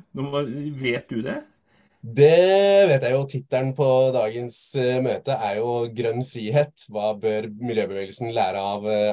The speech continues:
Speaker 2: anarkismen? Eh, og det synes jeg var en strålende titel, som jeg er kjempespent på å finne ut hva innholdet bak titelen er, da. Så
Speaker 1: Ja.
Speaker 2: det blir spennende, Jon.
Speaker 1: Ja, da tipper jeg at Jan er gammel anarkist, men det forteller han sikkert mer om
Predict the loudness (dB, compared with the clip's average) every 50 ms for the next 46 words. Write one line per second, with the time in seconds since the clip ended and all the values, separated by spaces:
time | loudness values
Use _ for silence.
0 | -2 -4 -6 -6 -6 -6 -8 -10 -8 -2 2 2 2 2 0 -4 -10 _ _ _
1 | _ -4 -2 -2 0 0 0 0 -2 -2 -2 -4 -4 -2 0 0 0 2 2 2
2 | 2 2 0 -2 -4 -6 -4 -4 -4 -4 -2 -4 -4 -4 -6 -6 -6 -8 -4 0
3 | 0 2 2 0 0 -2 -2 -2 -2 0 0 -2 -2 -2 -4 -4 -6 -8 -10 -14
4 | -16 -12 -6 -2 -2 0 0 0 0 -2 -2 -2 -4 -6 -4 -4 -4 -4 -4 -2
5 | 0 0 0 0 0 0 2 2 0 0 0 -2 -2 -4 -2 -2 -4 -4 -2 -2
6 | -4 -4 -6 -10 -10 -6 -4 -4 -2 -2 -2 -2 -4 -8 -12 _ _ _ -14 -10
7 | -8 -6 -6 -4 -4 -4 -4 -4 -4 -4 -4 -4 -4 -4 -6 -6 -6 -8 -8 -8
8 | -8 -10 -12 -12 _ _ _ _ _ _ _ _ _ _ _ _ -16 -16 -16 -16
9 | -12 -10 -10 -6 -4 -6 -6 -6 -6 -4 -2 0 0 0 -2 -2 0 0 0 0
10 | 0 -2 -4 -4 -6 -6 -6 -6 -2 0 0 0 0 -2 -2 -2 -4 -4 -6 -8
11 | -8 -8 -8 -8 -8 -8 -8 -8 -6 -6 -6 -6 -6 -6 -6 -8 -6 -6 -6 -6
12 | -6 -8 -8 -8 -8 -8 -8 -8 -8 -6 -6 -4 -4 -4 -4 -4 -4 -6